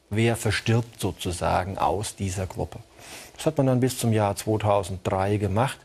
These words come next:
äh, hat die Daten dann k-, verlinkt, also miteinander vernetzt, um wirklich, es war gar nicht so einfach,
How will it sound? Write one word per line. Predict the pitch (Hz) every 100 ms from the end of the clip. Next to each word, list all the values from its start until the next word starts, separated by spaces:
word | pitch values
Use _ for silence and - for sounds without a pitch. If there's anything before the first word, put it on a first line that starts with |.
| - - - - -
äh, | 135
hat | 104 98 90 104
die | 104
Daten | 98 90 113 - 117
dann | 107 113 110 - - _ -
k-, | - -
verlinkt, | - - 113 107 131 160 160 - 90
also | 95
miteinander | 107 113 113 107
vernetzt, | 101 104 104 127 - -
um | 117 110
wirklich, | 117 110
es | 127
war | 151
gar | 254 208
nicht | -
so | -
einfach, | - 143 - -